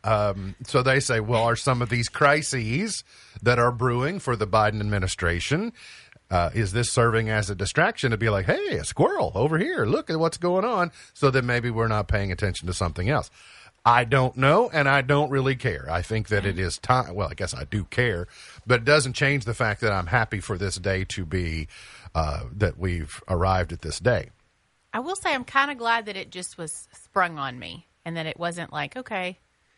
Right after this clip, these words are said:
Speaker 2: I know I said the other week that I wanted a date, and I did, but now that it's here, I don't care if there was a date or not. I'm just glad it's here."
Speaker 1: You don't mind, you, the countdown would have been worse than just the surprise of
Speaker 2: Yes.
Speaker 1: showing up and going, "Hey."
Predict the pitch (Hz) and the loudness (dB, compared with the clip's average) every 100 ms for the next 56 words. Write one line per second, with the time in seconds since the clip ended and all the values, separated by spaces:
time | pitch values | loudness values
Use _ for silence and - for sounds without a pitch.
0 | _ _ 165 180 196 214 214 196 190 190 | _ _ -4 -2 -2 -2 -6 -6 -6 -6
1 | 185 185 180 175 - 156 156 160 165 165 | -6 -6 -8 -8 -6 -4 -4 -6 -8 -8
2 | 151 147 147 147 - - _ _ _ _ | -6 -6 -6 -10 -16 -20 _ _ _ _
3 | 147 151 151 151 143 143 156 135 151 165 | -10 -8 -8 -6 -6 -8 -10 -10 -6 -6
4 | 175 170 170 180 170 165 185 196 139 165 | -4 -8 -8 -10 -10 -6 -6 -6 -8 -8
5 | 160 - 170 160 165 175 185 190 151 143 | -10 -8 -10 -10 -8 -8 -6 -6 -6 -8
6 | 147 - 165 165 170 - 123 131 _ _ | -10 -10 -6 -4 -6 -10 -12 -14 _ _
7 | _ _ _ _ 135 156 165 143 151 156 | _ _ _ _ -4 0 2 6 8 6
8 | 147 - 139 147 160 - _ _ - 143 | 4 -4 -10 -2 -2 -2 _ _ 2 4
9 | - - 233 208 175 165 160 160 143 143 | 4 6 4 6 4 4 6 4 4 4
10 | 139 143 135 113 - - - - - - | 8 8 8 6 0 -6 -10 -20 -16 4
11 | 131 135 123 139 - 123 - 127 147 135 | 4 6 4 2 2 -4 -4 0 4 6
12 | 127 110 190 185 139 123 127 120 120 123 | 4 2 2 4 6 4 2 0 0 4
13 | 185 294 220 202 | 6 8 6 2